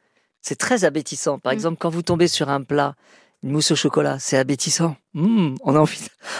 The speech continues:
Speaker 1: on a envie de manger cette mousse au chocolat.
Speaker 2: C'est
Speaker 1: C'est pour
Speaker 2: nul
Speaker 1: ça
Speaker 2: ce
Speaker 1: qu'on
Speaker 2: que
Speaker 1: dit
Speaker 2: vous
Speaker 1: c'est
Speaker 2: dites,
Speaker 1: abéti-,
Speaker 2: là.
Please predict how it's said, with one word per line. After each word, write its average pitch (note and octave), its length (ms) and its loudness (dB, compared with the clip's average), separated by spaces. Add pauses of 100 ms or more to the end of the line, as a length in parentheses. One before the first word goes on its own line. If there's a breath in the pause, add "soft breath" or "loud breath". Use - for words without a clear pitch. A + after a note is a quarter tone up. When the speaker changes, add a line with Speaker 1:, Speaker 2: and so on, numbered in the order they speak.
(140)
Speaker 1:
on D#3+ 100 4
a E3+ 40 8
envie - 220 2
de G#3 80 4
manger E3+ 240 2
cette - 260 2
mousse D3+ 160 2
au C#3+ 60 4
chocolat. C3 380 0 (220 soft breath)
Speaker 2:
C'est - 160 -4
Speaker 1:
C'est G3 40 2
pour A#3 140 6
Speaker 2:
nul E4 40 4
Speaker 1:
ça D#4+ 140 6
Speaker 2:
ce - 40 -6
Speaker 1:
qu'on F3 80 0
Speaker 2:
que - 60 2
Speaker 1:
dit E3+ 60 2
Speaker 2:
vous A#3+ 100 2
Speaker 1:
c'est D3 160 8
Speaker 2:
dites, - 40 4
Speaker 1:
abéti-, C#3+ 180 0
Speaker 2:
là. A3 100 -2